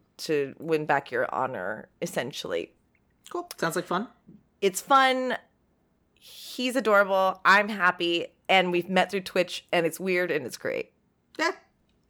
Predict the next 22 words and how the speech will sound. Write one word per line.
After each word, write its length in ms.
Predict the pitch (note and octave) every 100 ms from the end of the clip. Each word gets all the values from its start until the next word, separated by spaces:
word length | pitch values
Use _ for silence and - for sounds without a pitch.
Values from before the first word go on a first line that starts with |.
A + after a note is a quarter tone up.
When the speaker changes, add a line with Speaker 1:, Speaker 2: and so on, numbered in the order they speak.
| _ - _ - - - - - - G3+
Speaker 1:
And 120 | G#3+
Speaker 2:
Uh, 40 |
Speaker 1:
it's 100 | G3+
confusing, 640 | - G3+ A#3+ A#3+ G#3+ A3 G#3
especially 440 | F#3 B3 B3 C4
because 440 | A#3+ - G3 F3+
I 260 | - F3 E3 -
have 140 | E3+ - -
al-, 400 | F3+ F#3 F3 F3+ -
also 260 | F3+ F3+
experienced 600 | F3+ - F3 D#3+ D#3 - - - -
the 100 | -
converse 840 | F#3 - G#3+ G#3+ G#3+ G#3 G3 - -
of 400 | - D#3+ D#3 D3+ - - - _
misconstruing 1200 | G3 A3 - - _ _ - F#3+ - - G#3 G3+
the 80 | F#3
relationship. 920 | F3+ E3 D#3 - E3 - F3+ D#3 - _ _ _ _ -
It's 140 | F3
hard. 260 | D3 - G1+ _ _ -
It's, 220 | E3+ -
Speaker 2:
Yeah, 240 | C3 F#3+
Speaker 1:
it, 60 | -